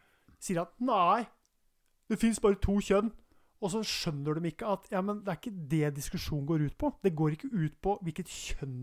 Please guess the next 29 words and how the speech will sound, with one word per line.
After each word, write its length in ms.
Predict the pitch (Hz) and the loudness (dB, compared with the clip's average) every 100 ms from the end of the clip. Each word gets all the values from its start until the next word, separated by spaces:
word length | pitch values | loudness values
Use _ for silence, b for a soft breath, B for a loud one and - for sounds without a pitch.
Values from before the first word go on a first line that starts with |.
| 156 | -6
man 240 | 185 143 | -4 -2
vil 160 | 147 160 | 0 2
være. 300 | 160 175 311 - b b b b b b b - | 4 6 4 0 b b b b b b b -12
Det 300 | 147 156 247 311 311 311 277 285 254 | 0 4 6 6 6 4 2 -2 -4
får 320 | - 214 214 | 0 4 6
jo 80 | 196 | 4
vedkommende 580 | 156 151 143 180 180 | 2 0 -2 -2 -2
ev-, 160 | 208 180 - | -2 -4 2
eventuelt 600 | 196 160 151 180 156 - | 2 2 2 4 4 4
lande 240 | 180 143 | 2 2
etter 100 | 135 | 2
hvert. 160 | 160 156 B B B B | 0 0 B B B B
Det 180 | 185 220 | 0 0
har 320 | - 208 233 | 0 0 2
noe 300 | 233 160 196 | 2 0 0
å 40 | |
si 260 | - - 175 208 | -2 -2 -2 -2
at, 260 | 208 - B B B B | -2 -4 B B B B
eh, 260 | 208 214 185 | -6 -2 2
har 160 | 196 | 2
noe 160 | 208 175 | 4 2
med 140 | 190 180 | 0 -2
den, 140 | 190 - - _ | -4 -12 -20 _
eh, 320 | 214 175 175 165 | -6 -4 -4 -4
personens, 800 | 190 - 165 143 151 180 - - b b b b b | -4 -4 -6 -6 -6 -6 -6 -8 b b b b b
eh, 200 | 190 185 - _ _ _ | -4 -2 -4 _ _ _
uttrykk 580 | 262 196 123 - 151 - | -2 0 -2 -4 -4 2
å 100 | 165 | 4
gjøre. 220 | 175 285 | 4 2